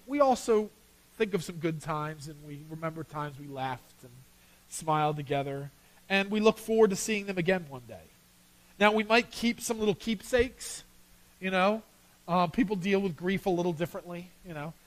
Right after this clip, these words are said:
Some people, like, "I gotta get rid of anything that reminds me of this person, I gotta get rid of. I can't look at that." Other people are like, "Nope, I gotta take a few memories here and there." There's really no right and wrong on that,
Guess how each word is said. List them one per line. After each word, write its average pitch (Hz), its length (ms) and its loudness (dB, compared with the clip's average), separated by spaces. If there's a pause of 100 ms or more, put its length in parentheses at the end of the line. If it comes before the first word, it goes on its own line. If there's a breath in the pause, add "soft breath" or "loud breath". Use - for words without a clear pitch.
(160 soft breath)
Some 220 260 2
people, 208 320 4
like, 170 220 6
"I 165 120 4
gotta 165 180 6
get 156 160 -2
rid 170 140 4
of 165 120 -2
anything 214 360 2
that 190 120 -4
reminds 185 360 2
me 185 60 4
of 175 40 2
this 175 100 0
person, 175 340 -2
I 165 120 -2
gotta 151 220 -2
get 143 140 -10
rid 143 180 -4
of. 127 160 -6
I 147 80 -4
can't 147 280 -8
look 151 160 -2
at 147 100 -10
that." 151 240 -4 (260 soft breath)
Other 233 160 6
people 208 280 2
are 196 40 4
like, 175 260 4
"Nope, 247 260 -6
I 190 80 -4
gotta 190 140 0
take 185 200 -2
a 175 40 -6
few 196 180 -8
memories 175 500 -6
here 165 200 -10
and 151 100 -12
there." 147 320 -8 (280 soft breath)
There's - 100 -10
really 202 140 2
no 214 120 -6
right 190 240 4
and 175 120 -14
wrong 165 300 -2
on 165 140 -8
that, 160 280 -4